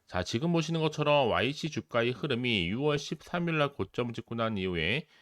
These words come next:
자, 이렇게 박스권을 형성하는 가운데 횡보 장세였는데요.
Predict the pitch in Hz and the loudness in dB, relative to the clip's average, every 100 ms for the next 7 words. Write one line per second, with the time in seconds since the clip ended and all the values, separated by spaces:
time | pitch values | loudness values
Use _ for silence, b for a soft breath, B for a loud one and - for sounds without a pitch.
0 | b - 90 101 110 160 - - 165 160 | b -2 0 0 0 -2 -2 -2 0 2
1 | 156 156 156 143 135 127 104 92 92 92 | 2 0 2 0 0 0 2 2 2 2
2 | 87 - 151 143 139 131 85 85 - 107 | 2 0 -2 2 2 2 -2 -4 -2 -2
3 | 87 80 104 180 | -2 -2 0 0